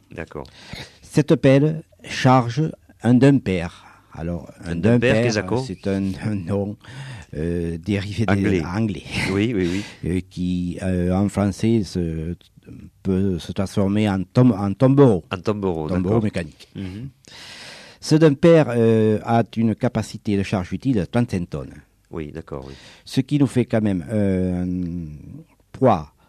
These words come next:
Speaker 2: total de l'ensemble de cinquante-sept tonnes.
Speaker 1: Quand il est chargé, quoi.
Speaker 2: Quand il est chargé.
Speaker 1: Mais enfin, c'est, c'est, c'est solide dessus. Tout ça, ça roule sur le, sur le sol de la carrière,
Speaker 2: Euh,
Speaker 1: finalement.
Speaker 2: ce, tout ce, euh, ce, cet engin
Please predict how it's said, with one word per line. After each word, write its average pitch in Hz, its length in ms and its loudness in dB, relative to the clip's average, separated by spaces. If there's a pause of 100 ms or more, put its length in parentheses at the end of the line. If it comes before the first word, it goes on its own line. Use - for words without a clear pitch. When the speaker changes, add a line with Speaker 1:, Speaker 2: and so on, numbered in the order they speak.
(160)
Speaker 2:
total 95 580 0
de 98 100 0
l'ensemble 110 640 -2 (200)
de 110 220 -2
cinquante-sept 113 640 -4
tonnes. 67 280 -8 (100)
Speaker 1:
Quand 85 180 -6
il 90 80 -4
est 101 60 0
chargé, 85 360 -8
quoi. - 160 -8
Speaker 2:
Quand 90 80 -6
il 110 100 0
est 113 60 2
chargé. 71 460 -6
Speaker 1:
Mais 82 60 -4
enfin, 85 180 -4
c'est, 90 180 -8
c'est, 110 300 -4
c'est - 160 -12
solide 120 360 -4
dessus. 87 260 -10
Tout 98 120 -12
ça, 143 160 0
ça 113 120 -2
roule 120 240 0
sur 95 200 -6
le, 85 420 -2 (120)
sur - 260 -8
le 90 80 -2
sol 123 240 -2
de 104 80 -4
la 92 80 -4
carrière, 107 380 -4
Speaker 2:
Euh, 113 120 -4
Speaker 1:
finalement. 76 340 -4
Speaker 2:
ce, 98 180 -14 (380)
tout 135 140 -8
ce, - 180 -8 (240)
euh, 101 280 -8
ce, 107 340 -8
cet - 220 -16
engin 123 500 -2